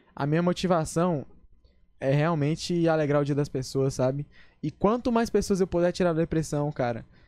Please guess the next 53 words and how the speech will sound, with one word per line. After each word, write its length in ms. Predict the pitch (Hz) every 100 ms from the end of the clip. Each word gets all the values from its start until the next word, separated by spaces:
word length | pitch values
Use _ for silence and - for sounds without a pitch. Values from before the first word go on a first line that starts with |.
| _
eu 100 | 131
juro 220 | 131 147
que 680 | 156 - 156 156 147 139 -
vai 140 | 135 139
ser 120 | -
as 140 | 156 147
melhores 280 | 143 156
conquistas 360 | - 165 170 160
da 80 | 160
minha 180 | 170 156
vida, 260 | 117 107
mano. 180 | 101 113 - _ _ _ _
Eu 80 | -
tenho, 300 | - 156 170
tipo, 140 | 160 160
anotado 800 | 156 190 - 151 160 147 123 117
as 120 | 123
pessoas 300 | - 131 139
que 60 | -
já 120 | 139
me 60 | 135
falaram 280 | 139 127 127
que 80 |
eu 40 | 127
ajudei 200 | 120 120
com 100 | -
depressão, 440 | 123 123 123 - 131
isso 160 | -
é 200 | 143 135
uma 60 | 127
das 120 | 135
maiores 220 | 131 131 143
conquistas 380 | 156 151 147
que 80 | -
eu 60 | 147
tenho, 260 | - 110 107 - _ _
tá 80 | -
ligado? 300 | 110 120 123 - - _
Então, 760 | 127 - 139 156 160 160 151 - -
eu 80 | 143
sou 140 | 156
totalmente, 800 | 151 175 - 180 160 156 165 180
tipo, 360 | - 170 175 139
"Nossa, 360 | 151 185 175
mano, 140 | 147 127
se 60 |
eu 40 | 156
pudesse 260 | 151 170 180
exterminar 360 | - 180 165
essa 160 | 170 165
porra, 220 | - 151
eu 40 | 160
acabava", 500 | 160 151 127 107